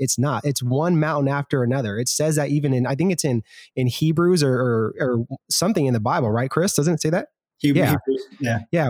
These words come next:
Speaker 1: one mountain after another. It's like, we, we know this. So it's like, we're going to struggle, and some struggles are gonna be worse than others, but it's like, man, it's like,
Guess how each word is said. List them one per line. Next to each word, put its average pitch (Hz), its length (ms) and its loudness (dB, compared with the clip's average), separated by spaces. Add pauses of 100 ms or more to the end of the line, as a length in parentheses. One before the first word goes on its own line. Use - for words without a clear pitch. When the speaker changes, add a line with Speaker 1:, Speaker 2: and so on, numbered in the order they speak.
Speaker 1:
one 165 300 2
mountain 170 260 2
after 151 320 -2
another. 135 320 0
It's 127 160 0
like, 127 180 -2
we, 139 180 0
we 147 120 2
know 151 240 4
this. 107 380 0
So 139 180 2
it's 131 140 0
like, 131 100 0
we're 143 160 0
going 147 380 2
to 139 120 0
struggle, 127 480 0
and 123 160 2
some 156 300 2
struggles 143 420 0
are 147 40 2
gonna 135 140 2
be 131 200 2
worse 113 360 0
than 170 140 0
others, 123 280 2
but 135 120 2
it's 127 140 0
like, 113 220 -2 (440)
man, 165 200 2
it's 127 120 0
like, 120 220 0